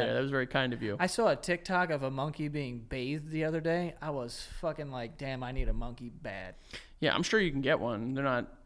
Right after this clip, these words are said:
Speaker 1: you know.
Speaker 2: Really?
Speaker 1: Yeah, I, I think, I think you
Speaker 2: I don't
Speaker 1: probably
Speaker 2: think you're allowed.
Speaker 1: I don't think you're allowed, but you probably could. Like a little capuchin, a little monkey, you know, spider monkey.
Speaker 2: I don't know the names of them.
Speaker 1: You gotta be careful, dude. They'll fucking, like, tear your face to shreds and then, like, shit all over your house.
Speaker 2: No, no, no. Well, they're shitting all over your house.
Speaker 1: That's what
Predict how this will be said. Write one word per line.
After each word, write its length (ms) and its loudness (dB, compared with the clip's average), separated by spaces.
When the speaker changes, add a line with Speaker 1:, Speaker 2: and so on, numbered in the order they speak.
Speaker 1:
you 100 2
know. 120 4
Speaker 2:
Really? 180 0
Speaker 1:
Yeah, 140 -10
I, 140 -10
I 80 4
think, 300 2
I 120 2
think 280 -4
you 200 -6
Speaker 2:
I 60 4
don't 40 6
Speaker 1:
probably 160 8
Speaker 2:
think 60 0
you're 80 2
allowed. 440 -2
Speaker 1:
I 60 8
don't 140 8
think 160 2
you're 120 4
allowed, 300 4
but 100 -2
you 60 2
probably 280 2
could. 400 4
Like 140 0
a 40 2
little 160 6
capuchin, 600 -2
a 60 -2
little 100 4
monkey, 300 0
you 180 -2
know, 60 0
spider 320 2
monkey. 280 2
Speaker 2:
I 80 6
don't 100 2
know 80 2
the 100 4
names 300 2
of 100 -6
them. 240 -6
Speaker 1:
You 40 4
gotta 120 10
be 80 6
careful, 360 8
dude. 200 2
They'll 80 8
fucking, 320 4
like, 240 4
tear 180 6
your 140 6
face 300 0
to 40 -4
shreds 360 4
and 60 2
then, 140 0
like, 160 2
shit 220 2
all 120 6
over 140 0
your 80 0
house. 480 0
Speaker 2:
No, 220 4
no, 240 0
no. 80 -6
Well, 100 2
they're 80 2
shitting 260 0
all 120 -2
over 120 -6
your 100 -12
house. 260 0
Speaker 1:
That's 160 2
what 120 -6